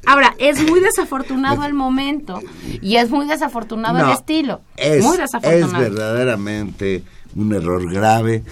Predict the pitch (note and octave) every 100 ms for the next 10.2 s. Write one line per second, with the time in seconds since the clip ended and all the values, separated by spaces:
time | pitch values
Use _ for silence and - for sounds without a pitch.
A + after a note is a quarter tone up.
0 | - - - A2 A2+ G#2 F#2+ - D2+ G#2+
1 | G#2 F#2 F#2 F#2+ F#2 - - D#2 D2+ D2+
2 | C2+ - - - - C#2+ C#2+ D2+ D#2+ E2
3 | F2+ F#2 F#2 - D#2 D#2 E2 F#2 F#2 E2+
4 | - D#2 D#2+ D#2+ F2+ E2 - _ _ -
5 | - C#2+ C#2 C#2+ - F#2 F#2 F#2+ A2+ G#2+
6 | G2+ F#2+ F#2 F#2+ F#2+ F2 E2+ E2 E2 D#2
7 | E2+ E2+ F2 E2+ D#2 C#2+ D2+ C#2 C#2 C#2
8 | C#2 C#2+ D2 D2 F2 D#2+ C2 C#2 E2+ G#2+
9 | G2 G#2 D2+ C2+ D2+ C#2 C2 - G#2+ G#2+
10 | G#2+ G2